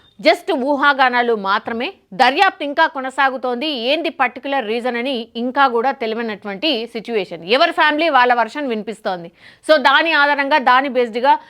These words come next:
కొంత ముందుకు వెళ్ళే ప్రయత్నం పోలీస్ శాఖ చేస్తుంది. But ఇంకా కూడా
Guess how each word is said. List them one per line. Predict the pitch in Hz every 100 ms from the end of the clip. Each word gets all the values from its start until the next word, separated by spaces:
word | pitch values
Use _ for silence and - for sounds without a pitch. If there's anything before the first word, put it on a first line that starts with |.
| _ -
కొంత | 247 262
ముందుకు | 220 254 311 294
వెళ్ళే | 269 269
ప్రయత్నం | 269 226 247 269 254
పోలీస్ | 226 233 233
శాఖ | 240 226 208
చేస్తుంది. | 208 208 208 262
But | 226 254 - _ _ -
ఇంకా | 247 311 330
కూడా | 277 269 302 254